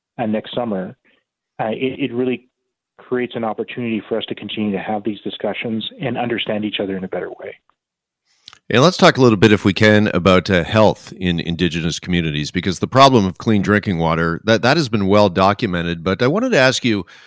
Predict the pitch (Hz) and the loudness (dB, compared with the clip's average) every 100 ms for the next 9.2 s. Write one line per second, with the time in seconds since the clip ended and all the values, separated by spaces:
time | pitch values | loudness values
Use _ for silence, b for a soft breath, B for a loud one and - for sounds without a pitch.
0 | B - 117 147 135 131 - 107 107 92 | B -2 2 4 4 4 0 -2 -2 -2
1 | 98 98 85 92 98 104 92 - 85 87 | -2 -2 -4 -4 -2 -2 -6 -12 -8 -8
2 | 76 90 90 90 - 87 107 - 117 95 | -4 -2 0 -2 -6 -2 -2 0 -2 -2
3 | 85 92 85 92 87 76 73 - 76 78 | -4 -6 -6 -4 -6 -6 -12 -12 -12 -12
4 | - 82 78 - 78 78 80 78 80 73 | -8 -10 -6 -6 -6 -8 -10 -8 -8 -10
5 | 71 - 69 _ _ _ _ _ _ _ | -14 -12 -14 _ _ _ _ _ _ _
6 | _ _ _ b b b b b 185 185 | _ _ _ b b b b b -4 -2
7 | 165 151 139 180 185 _ - 185 170 147 | -4 -4 -4 -4 -6 _ -6 -4 -2 -4
8 | 143 127 123 127 123 120 107 - 120 135 | -6 -6 -4 -2 -4 -8 -8 -12 -6 -4
9 | 123 | -4